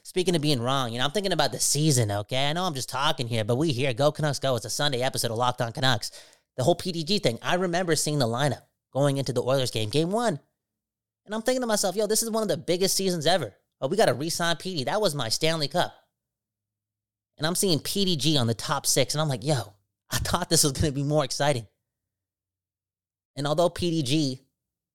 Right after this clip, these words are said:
has struggled recently prior to his injury, right? To kind of,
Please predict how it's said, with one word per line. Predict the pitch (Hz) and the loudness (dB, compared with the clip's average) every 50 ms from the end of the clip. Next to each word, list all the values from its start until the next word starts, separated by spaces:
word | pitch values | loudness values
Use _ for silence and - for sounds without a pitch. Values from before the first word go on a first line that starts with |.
| _ _ _ | _ _ _
has | 139 135 135 - | -4 -4 -2 -2
struggled | - - 139 143 143 131 135 135 123 107 | -4 0 0 0 0 0 0 -2 0 0
recently | 131 135 135 - 131 123 110 | 0 0 2 2 2 0 -2
prior | - 135 120 123 123 | -2 -2 -2 0 0
to | 120 | 0
his | 110 123 | 0 0
injury, | 135 131 110 107 101 | 0 0 -2 -4 -4
right? | 98 110 120 139 147 - | -4 -2 0 0 -2 -4
To | - | -8
kind | - 156 160 151 | -6 -4 0 0
of, | 139 117 - | 0 0 -2